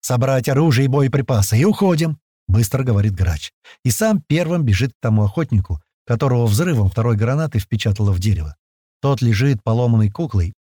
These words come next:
и его левая нога неестественно вывернута, да и голова как-то не так лежит. Да ещё из неё кровь идёт из нескольких мест. Это осколки влетели, труп однозначно. В джипе оказалось и несколько автоматов, и винтовок, и боеприпасы.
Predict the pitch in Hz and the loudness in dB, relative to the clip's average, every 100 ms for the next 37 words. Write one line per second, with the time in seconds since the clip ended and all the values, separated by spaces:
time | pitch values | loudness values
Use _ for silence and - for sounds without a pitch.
0 | - 113 113 113 117 117 110 101 98 151 | -2 2 2 2 2 2 2 2 2 0
1 | 139 101 _ _ 113 127 139 - 208 - | -2 -4 _ _ -2 0 0 -2 -4 -2
2 | 165 147 98 123 113 104 101 101 - _ | 0 2 2 2 2 2 0 -4 -8 _
3 | _ 98 143 202 214 196 196 - 175 - | _ -2 0 0 0 0 0 -2 -6 -4
4 | 170 165 117 110 95 82 - _ _ _ | -4 -2 -2 0 0 0 -6 _ _ _
5 | 101 117 117 - 135 127 104 120 123 107 | -2 2 2 0 0 0 2 2 2 0
6 | 139 151 151 - 131 131 113 104 113 - | -2 -2 -2 -2 -2 -2 0 0 0 -2
7 | 101 107 107 92 - _ _ _ _ - | -4 -4 0 0 -2 _ _ _ _ -4
8 | 185 208 185 - 151 156 170 165 151 113 | -2 -2 -4 -2 -2 -2 -4 -4 -2 0
9 | 90 80 _ - 165 185 - 107 113 104 | -2 -4 _ -4 -2 -2 -2 -2 0 2
10 | 110 110 104 90 71 _ _ _ _ _ | 2 0 0 -4 -8 _ _ _ _ _
11 | _ _ _ _ _ _ 107 98 226 208 | _ _ _ _ _ _ 0 2 0 0
12 | 180 123 196 190 127 123 175 120 101 98 | 0 0 2 0 0 0 0 -2 0 0
13 | 120 180 190 - 104 95 92 175 185 180 | 0 -2 -2 -4 0 0 0 0 -2 -2
14 | - 101 95 98 104 101 95 92 90 - | -2 0 2 2 0 0 -2 -2 -2 -6